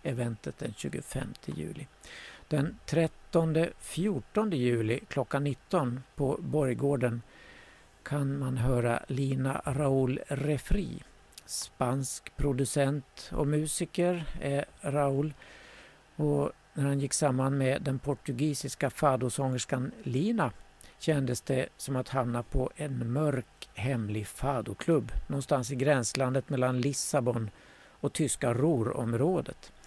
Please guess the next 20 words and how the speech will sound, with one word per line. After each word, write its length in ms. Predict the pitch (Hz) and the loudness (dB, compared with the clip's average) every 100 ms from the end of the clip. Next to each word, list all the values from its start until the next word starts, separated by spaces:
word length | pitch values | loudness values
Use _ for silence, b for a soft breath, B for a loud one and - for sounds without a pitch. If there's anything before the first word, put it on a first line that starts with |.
| B B - | B B -4
Det 60 | |
musikaliska 640 | 143 139 131 - 160 156 - | -2 -2 0 2 4 2 2
mötet 440 | 165 160 - 180 | 2 2 0 -2
har 100 | 156 | 2
hyllats 460 | 143 147 117 127 - | 2 4 4 2 2
världen 360 | 135 123 123 123 | 2 2 2 2
över 280 | 117 110 | 2 2
och 160 | 127 143 | 0 0
duons 500 | 120 147 147 131 - | 2 2 2 0 -6
debutalbum 920 | - 143 143 160 - 127 156 175 139 - | -4 0 2 0 -2 -2 0 2 0 0
anses 480 | 147 139 - 135 - | -2 -2 -2 -4 -2
av 160 | 143 | 0
många 300 | 131 131 123 117 B B B B | 2 2 0 -2 B B B B
som 220 | - 143 - | -6 -4 0
en 160 | 135 | 0
av 120 | 135 | 2
årets 340 | 127 127 127 - | 2 2 0 0
hittills 360 | 151 143 117 | -2 -2 -6
bästa 360 | - 131 - - | -4 -4 -4 -6
plattor. 500 | - - - - 156 | -4 -4 -4 -8 -10